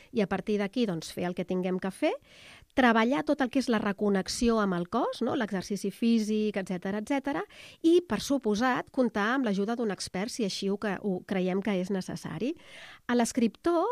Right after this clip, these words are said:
Errol Ozan deia: "Alguns camins bonics no es poden descobrir sense perdre'ns."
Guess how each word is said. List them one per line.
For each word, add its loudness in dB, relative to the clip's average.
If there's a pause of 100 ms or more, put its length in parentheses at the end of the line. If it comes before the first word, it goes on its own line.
Errol 2
Ozan 0
deia: -2
"Alguns 0
camins 2
bonics 0
no 2
es -6
poden 0
descobrir -2
sense -2
perdre'ns." -4